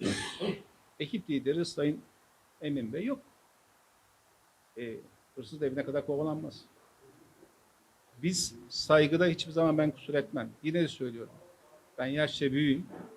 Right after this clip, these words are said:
Bursaspor için büyük ve de küçük o da şey yapmam. Ne gerekiyorsa ben Bursaspor menfaatleri doğrultusunda her tür şey için herkese tekrar aynı masada otururum.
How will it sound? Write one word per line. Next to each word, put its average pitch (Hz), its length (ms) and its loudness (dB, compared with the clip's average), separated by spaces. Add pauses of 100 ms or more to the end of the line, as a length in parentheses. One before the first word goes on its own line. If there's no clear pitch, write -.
(600)
Bursaspor 202 560 8
için 214 360 -4
büyük 202 260 2
ve 202 120 6
de 185 120 2
küçük 202 340 -8
o 190 180 0
da 202 120 0
şey 143 200 0
yapmam. 139 360 -2 (760)
Ne 170 140 0
gerekiyorsa 190 720 0 (560)
ben 143 200 -2
Bursaspor 165 460 0
menfaatleri 156 720 2
doğrultusunda 139 640 0 (1120)
her 196 220 12
tür 170 100 6
şey 143 200 -2
için 208 260 -8 (720)
herkese 185 460 12
tekrar 165 320 0 (120)
aynı 147 180 0
masada 160 300 0
otururum. 160 440 -4